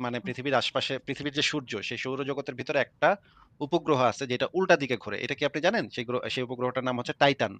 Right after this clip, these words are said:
Speaker 1: সেই
Speaker 2: আচ্ছা, আচ্ছা।
Speaker 1: উপগ্রহটা উল্টা দিকে ঘোরে?
Speaker 2: না, আমার, আমি জানা নেই।
Speaker 1: তে আপনি একটু সার্চ করেন দেখেন, এই একটা উপগ্রহ আছে সেটা উল্টা দিকে ঘোরে। যেই মানে
Speaker 2: আচ্ছা।
Speaker 1: অন্য গ্রহগুলা যেদিকে ঘুরতেছে সেটা ঘোরে উল্টা দিকে। And এটা তো তাহলে নিয়মের ব-, বরখেলাপ হইলো। এরকম প্রকৃতিতে অসংখ্য নিয়মের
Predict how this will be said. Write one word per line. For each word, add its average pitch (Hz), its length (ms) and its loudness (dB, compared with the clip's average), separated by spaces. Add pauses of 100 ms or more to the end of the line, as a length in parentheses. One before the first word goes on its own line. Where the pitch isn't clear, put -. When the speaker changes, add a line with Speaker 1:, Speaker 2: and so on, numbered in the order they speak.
(380)
Speaker 1:
সেই 139 140 2
Speaker 2:
আচ্ছা, 143 80 0
আচ্ছা। 139 120 -4
Speaker 1:
উপগ্রহটা 143 280 0
উল্টা 165 200 4
দিকে 143 200 -2
ঘোরে? 160 240 -4 (1800)
Speaker 2:
না, 202 160 2
আমার, 147 220 -2 (340)
আমি 160 100 -4
জানা 151 200 2
নেই। 120 180 -4 (280)
Speaker 1:
তে 147 80 10
আপনি 147 200 6
একটু 139 200 -2
সার্চ 135 260 2
করেন 143 180 0
দেখেন, 139 300 -2 (100)
এই 123 220 -4
একটা 120 300 0 (100)
উপগ্রহ 123 280 -2
আছে 127 180 0
সেটা - 160 -6
উল্টা 147 240 -4
দিকে 113 160 -6
ঘোরে। 104 240 -10
যেই 127 260 0
মানে 120 260 0
Speaker 2:
আচ্ছা। - 360 -14 (100)
Speaker 1:
অন্য 135 260 4
গ্রহগুলা 143 360 4
যেদিকে 139 300 2
ঘুরতেছে 147 320 -6
সেটা 131 220 2
ঘোরে 120 140 0
উল্টা 131 220 0
দিকে। 117 240 -8 (400)
And 143 260 6
এটা 147 180 2
তো 160 100 -2
তাহলে 156 200 6
নিয়মের 143 320 4
ব-, 120 200 -12
বরখেলাপ 120 380 4
হইলো। 104 160 -2
এরকম 135 280 0
প্রকৃতিতে 139 380 -4
অসংখ্য 165 580 0
নিয়মের 139 380 2